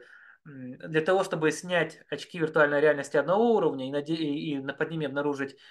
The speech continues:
более созревшие очки виртуальной реальности следующего уровня, нужно пройти через большой процесс взросления, созревания. На это уходит много лет. Это не,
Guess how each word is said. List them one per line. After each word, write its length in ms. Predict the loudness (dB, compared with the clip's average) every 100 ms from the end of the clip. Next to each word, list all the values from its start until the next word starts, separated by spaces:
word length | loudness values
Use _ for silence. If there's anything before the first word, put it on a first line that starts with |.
| -16
более 480 | -14 -12 0 4 6
созревшие 540 | 4 2 4 2 2 -2
очки 180 | -2 -2
виртуальной 340 | 2 2 4
реальности 380 | 2 2 -4 -4
следующего 420 | 4 4 4 2
уровня, 360 | 2 0 -6 -8 -12 -6
нужно 220 | -4 4
пройти 300 | 4 4 -2
через 180 | -6 2
большой 300 | 2 2 -2
процесс 280 | 0 0
взросления, 520 | 2 0 0 -6 -4 -6
созревания. 720 | -8 -8 -2 -2 -2 -12 -18 -20 -6
На 100 | -2
это 120 | -2 -2
уходит 340 | 0 0 2
много 220 | -2 0
лет. 280 | -2 -4 -8 _ _ _ _ _ _
Это 200 | -4 -2
не, 340 | -2 -2 -2